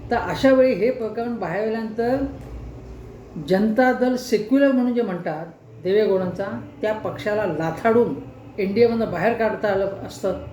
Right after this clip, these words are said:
ते केलंय का तुम्ही? ते केलं नाहीये तुम्ही, हे लक्षात घ्या तुम्ही. त्यामुळे यांना महिला अत्याचार असो, भ्रष्टाचार असो,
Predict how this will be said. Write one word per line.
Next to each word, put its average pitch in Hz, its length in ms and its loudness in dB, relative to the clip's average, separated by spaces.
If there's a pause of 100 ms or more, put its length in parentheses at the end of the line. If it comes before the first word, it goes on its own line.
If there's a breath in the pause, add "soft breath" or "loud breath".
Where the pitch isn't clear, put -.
(280)
ते 202 80 0
केलंय 208 320 4
का 247 120 0
तुम्ही? 240 260 0
ते 226 60 0
केलं 220 360 0
नाहीये 262 340 2
तुम्ही, 233 240 -2 (600)
हे 247 140 6
लक्षात 247 280 2
घ्या 220 160 0
तुम्ही. 165 200 -6 (760)
त्यामुळे 214 600 4
यांना 214 320 -2
महिला 180 420 -2
अत्याचार 233 440 -2
असो, 233 220 2
भ्रष्टाचार 214 520 0
असो, 220 140 -4